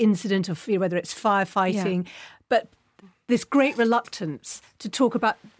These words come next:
Speaker 1: well, the long term of what we have to do now.
Speaker 2: Yeah.
Speaker 1: That still seems to be a challenge. And also people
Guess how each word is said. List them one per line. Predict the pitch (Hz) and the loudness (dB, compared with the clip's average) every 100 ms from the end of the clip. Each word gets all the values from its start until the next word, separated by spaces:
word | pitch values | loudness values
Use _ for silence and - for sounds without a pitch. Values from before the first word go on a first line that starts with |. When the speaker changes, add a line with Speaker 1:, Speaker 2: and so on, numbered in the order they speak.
| 277 | -2
Speaker 1:
well, | 214 | 0
the | 202 | 2
long | 214 233 220 | 2 2 0
term | - 208 | -2 -2
of | 185 | 0
what | 202 - | -2 0
we | 208 | -2
have | 185 190 - | -2 -6 -8
to | |
do | 170 190 175 | -4 -2 0
now. | 196 190 160 156 160 | 0 -2 -2 -6 -4
Speaker 2:
Yeah. | 202 165 | -4 -2
Speaker 1:
That | 214 - | -4 -4
still | - 294 277 | 0 2 2
seems | - 233 214 | 2 0 0
to | - | -2
be | 185 | -4
a | |
challenge. | 175 196 202 | -2 -2 -2
And | 285 | -4
also | 381 - | -4 -4
people | - 330 - 330 | 0 0 2 -4